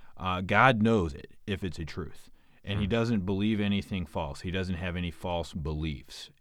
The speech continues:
Speaker 1: and, and he's unlimited in, in what he knows. So we went through, uh, a few different categories of biblical teaching on God's omniscience. And the first category is,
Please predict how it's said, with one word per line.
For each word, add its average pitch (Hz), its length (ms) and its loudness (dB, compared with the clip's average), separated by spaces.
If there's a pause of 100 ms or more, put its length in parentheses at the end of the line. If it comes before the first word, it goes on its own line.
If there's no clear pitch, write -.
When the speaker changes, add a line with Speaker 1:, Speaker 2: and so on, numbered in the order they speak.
Speaker 1:
and, 85 340 -6
and 90 160 -4
he's 87 260 -6
unlimited 92 720 -2 (180)
in, 82 440 -8
in 85 160 -6
what 80 180 -6
he 80 140 -6
knows. 80 320 -6 (240)
So - 100 0
we 135 140 6
went 175 260 6
through, 139 560 6 (300)
uh, 104 340 2
a 107 80 -2
few 151 220 0
different 143 360 2
categories 95 1080 -2 (360)
of 92 600 2 (480)
biblical 127 440 4
teaching 107 480 -2
on 90 240 -2
God's 95 540 0
omniscience. 90 720 -6
And 101 120 2
the 104 40 2
first 151 300 2
category 107 800 2
is, 101 240 -2